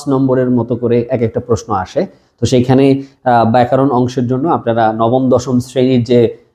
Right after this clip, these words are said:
আহ, ব্যাকরণ বইটি আছে, সেই বইটি পড়ার পাশাপাশি আপনারা, আহ, অ্যাসুরেন্স, আহ, বিসিএস বাংলা লিখিত যে গাইড বইটা আছে, সেখানে যে উত্তরগুলো আছে, সেগুলো একটু পড়ে নোট করে রাখতে পারেন।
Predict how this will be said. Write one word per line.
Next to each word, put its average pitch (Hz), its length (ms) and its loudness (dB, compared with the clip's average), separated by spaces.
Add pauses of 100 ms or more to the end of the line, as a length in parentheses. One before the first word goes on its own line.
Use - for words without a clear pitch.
আহ, 107 200 2
ব্যাকরণ 120 400 4
বইটি 120 320 2
আছে, 120 200 0
সেই 202 320 0
বইটি 170 320 2
পড়ার 139 280 2
পাশাপাশি 175 720 -2
আপনারা, 123 320 0
আহ, - 720 0
অ্যাসুরেন্স, 165 960 0
আহ, 120 340 2
বিসিএস 127 440 0
বাংলা 120 340 0
লিখিত 117 360 0
যে 151 140 2
গাইড 104 340 2
বইটা 135 260 2
আছে, 185 200 0 (320)
সেখানে 196 460 2
যে 185 80 4
উত্তরগুলো 151 500 2
আছে, 190 160 0
সেগুলো 131 400 0
একটু 185 260 -2 (100)
পড়ে 123 340 2 (120)
নোট 123 220 2
করে 110 380 0
রাখতে 110 280 -2
পারেন। 92 280 -2